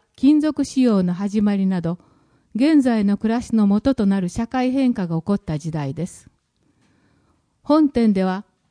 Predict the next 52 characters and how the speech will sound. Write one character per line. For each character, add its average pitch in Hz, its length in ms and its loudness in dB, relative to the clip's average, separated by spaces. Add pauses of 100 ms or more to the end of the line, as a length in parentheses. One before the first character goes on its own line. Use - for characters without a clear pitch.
歴 233 320 -2
史 - 180 -2
を 262 120 4
学 262 260 4
ぶ 208 100 0
子 208 140 0
ど 226 100 4
も 233 100 6
た 196 160 -2
ち - 160 -6
を 185 80 0
含 190 240 -2
め 180 120 0
た 175 240 -10 (360)
幅 277 300 -2
広 294 320 0
い 202 60 0
年 220 260 2
齢 233 160 0
層 180 220 0
の 175 100 0
人 160 240 -6
が 170 240 -8
興 277 240 4
味 202 160 4
を 170 80 0
持 180 140 -2
て 226 120 -2
る 202 140 2
よ 165 320 -2
う、 - 20 -20 (600)
様 240 340 2
々 247 260 2
な 190 140 0
ト 262 160 0
ピ 214 160 -4
ッ 196 80 -8
ク - 220 -4
を 165 100 0
わ 190 140 -2
か 262 160 -2
り 269 80 0
や 285 100 -2
す - 140 -12
く 196 100 -6
紹 180 280 0
介 170 220 -6
し - 220 -10
ま 135 100 -4
す。 - 280 -20 (1400)
期 - 140 -8
間、 226 400 -4